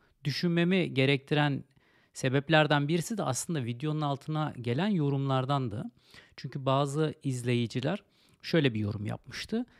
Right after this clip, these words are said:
E, "Bu faiz oranlarıyla, e, konut kredisi vermiyorlar." diye. Ama, e, konut kredisi kullananlar da kullandıklarını yazmışlar. E, çünkü bu aslında bu oranlar bu bankalar tarafından kendi web sitelerinde zaten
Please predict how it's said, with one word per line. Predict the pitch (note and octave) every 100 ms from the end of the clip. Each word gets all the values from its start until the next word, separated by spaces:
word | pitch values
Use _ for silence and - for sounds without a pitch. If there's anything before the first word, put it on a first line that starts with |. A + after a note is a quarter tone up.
| _ _ _ _ C#3
E, | C3 D3+
"Bu |
faiz | E3+ D3+ D3+ D#3+ D3+
oranlarıyla, | D3+ D3 D3 D3 D#3 D#3+ A#2+ D#3+ A#3+ _ _ _ _ -
e, | B2+
konut | A#2+ - D#3 D#3+
kredisi | D3 C#3 - F3 E3+ - C3 A#2+ -
vermiyorlar." | A#2+ B2+ D3+ C#3+ A#2+ G2+ G2 - _ _
diye. | A2+ G2+ A3+ C4+ _ - -
Ama, | E3 A#3+ F3+ _ _ _
e, | C3 C3
konut | C#3+ E3+ -
kredisi | G3 F3+ G#3
kullananlar | - F3+ F3 F3+ F3+ G3+ A#3 D3+
da | F#3+ C4+ _ _
kullandıklarını | F3+ F3 F3+ F#3 F3+ F3+ F#3
yazmışlar. | D#3 A#2 G2+ G2 - F#3+ - _ _ _ _ _ -
E, | C3 B2+
çünkü | - C#3+ E3 D3 _ _
bu | C#3+ C#3+ F#3
aslında | B2 - C#3 B2 C3+
bu | F3+
oranlar | C#3+ A2+ A2+ C#3+ B3+ _ E3+
bu | D#3
bankalar | D3+ D3 D#3+ C3
tarafından | A2+ A#2 B2 - D#3 -
kendi | D3 B2+
web | B2+ C#3+
sitelerinde | - A2+ A2 G#2+ C3
zaten | C#3+ D#3+ - B3